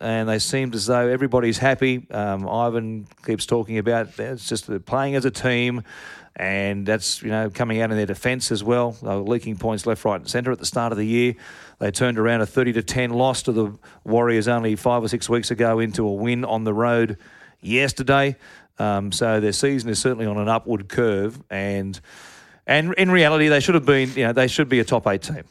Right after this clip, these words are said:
given, given where they were. And, um, you know, Ivan Cleary returning home. Uh, there'll be a book in it maybe one day if they go on and do something crazy this year <laughs> and talk us through that first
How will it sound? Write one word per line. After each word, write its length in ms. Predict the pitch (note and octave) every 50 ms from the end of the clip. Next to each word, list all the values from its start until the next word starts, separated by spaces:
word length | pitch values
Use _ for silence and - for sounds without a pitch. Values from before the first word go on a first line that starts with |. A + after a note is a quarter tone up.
| - -
given, 280 | - C3+ C3 A#2+ A#2+ A2+
given 300 | F#2 A#2 B2+ A#2 A#2 A2+
where 180 | B2 C#3+ D#3
they 120 | D3 C3+ B2+
were. 320 | A#2 G#2+ G#2 G#2 G2+ G2+ G2+ F#2+ -
And, 640 | - F#2+ F#2 F#2 F#2 F#2 F#2 F2+ F2+ F2+ F2 - - -
um, 320 | G2 F#2 F2+ F2 E2+ E2+ E2+ - _ _ - _ _ _ _ _ _
you 80 | - F#2+
know, 140 | F2+ E2+ F2+
Ivan 240 | A#2 C3+ C3 B2+
Cleary 300 | F2+ - C3 C3 A#2+ A#2
returning 460 | A2+ A2 G2 - B2+ B2 A#2 A2 G#2+ G2+
home. 460 | G#2+ A2+ A2+ A#2 A#2 A2+ A2+ A2+ G#2+ - - - - - - - - - - _ _ _ _ -
Uh, 380 | - F2 F2 F2 E2+ E2+ E2+ E2+ E2+ - - G1+ G1+ G#1 D2+ D#2+ C2+ B1 -
there'll 160 | - G2 G2+
be 140 | G2 G2+ G#2+
a 80 | G#2 G2
book 240 | F#2 G#2 A2+ - -
in 80 | A#2+
it 100 | G#2+ G2
maybe 240 | F2 A2+ A2 G#2 G#2+
one 220 | G#2 G#2+ G#2+ G#2
day 200 | G2+ G#2+ G#2+ G#2+
if 100 | G#2 G2+
they 100 | - G#2
go 220 | G2+ G2+ G#2+ G#2 G#2
on 80 | G#2
and 100 | G#2 F#2+
do 100 | F#2+ A2 G2+
something 300 | - A#2+ G#2+ G2 G#2 G2
crazy 360 | F#2+ - G#2+ G#2 G#2 F#2+ A2
this 240 | G2+ G#2 G2+ - -
year 200 | A#2 A2 A2 G#2 -
<laughs> 80 | - -
and 380 | - G2+ A2 G2+ F#2+ G2+ G2 -
talk 220 | - A2+ G#2 G2
us 100 | G2 -
through 140 | - A#2+ A2
that 200 | G2+ G2+ G2+ -
first 320 | - A2 G#2+ G#2 G2 -